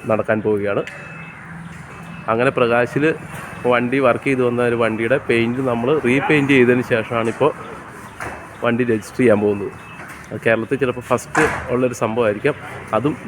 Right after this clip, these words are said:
നമ്മൾ തന്നെയാണ് ചെയ്തിരിക്കുന്നത്. അപ്പോൾ നിങ്ങളിത് കണ്ടു നോക്കുക. നമ്മൾ സൈഡ് വ്യൂവും കാര്യങ്ങളെല്ലാം കാണിച്ചു തരാം.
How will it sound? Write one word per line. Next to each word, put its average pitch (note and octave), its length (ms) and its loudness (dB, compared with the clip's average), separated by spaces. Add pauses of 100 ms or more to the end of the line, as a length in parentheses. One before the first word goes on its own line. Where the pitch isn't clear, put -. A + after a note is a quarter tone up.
നമ്മൾ A#2+ 180 2 (100)
തന്നെയാണ് A2 320 0
ചെയ്തിരിക്കുന്നത്. G2+ 460 -2
അപ്പോൾ A#2+ 140 -4
നിങ്ങളിത് A#2 280 2 (120)
കണ്ടു A2 240 2
നോക്കുക. A#2 280 4
നമ്മൾ G#2+ 220 0
സൈഡ് A2 220 0
വ്യൂവും B2+ 220 2
കാര്യങ്ങളെല്ലാം A2+ 480 -2
കാണിച്ചു G#2 280 -2
തരാം. C3 180 0